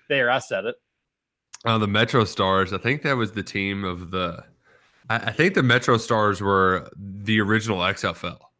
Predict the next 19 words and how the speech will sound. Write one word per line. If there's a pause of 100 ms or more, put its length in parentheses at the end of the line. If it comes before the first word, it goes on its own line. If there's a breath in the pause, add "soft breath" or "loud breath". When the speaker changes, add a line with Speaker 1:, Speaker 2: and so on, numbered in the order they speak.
(320)
Speaker 2:
Or
no,
that
was
the
New
York,
Speaker 1:
No,
Speaker 2:
New
Speaker 1:
that
was
Speaker 2:
Jersey
Speaker 1:
the
Hit-,
Speaker 2:
Hitmen.
Speaker 1:
that
was
the
Hitman.